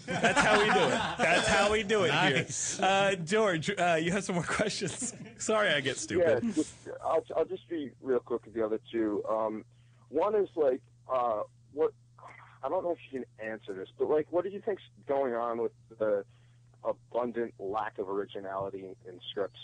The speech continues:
Speaker 3: right now in Hollywood? 'Cause it seems like there's a lot of unoriginal kinda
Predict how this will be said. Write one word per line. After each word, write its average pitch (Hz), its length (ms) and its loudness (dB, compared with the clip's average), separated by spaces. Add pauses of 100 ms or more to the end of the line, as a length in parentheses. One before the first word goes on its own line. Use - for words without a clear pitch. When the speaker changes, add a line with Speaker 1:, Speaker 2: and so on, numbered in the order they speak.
(100)
Speaker 3:
right 90 240 -4
now 90 280 -10 (200)
in 92 80 -16
Hollywood? 90 540 -6 (100)
'Cause 98 140 -6
it 98 160 -10
seems 104 240 -10
like 95 280 -4
there's 95 240 -2 (320)
a 101 60 -8
lot 92 320 -4
of 92 120 -6 (280)
unoriginal 95 720 -6
kinda 90 440 -10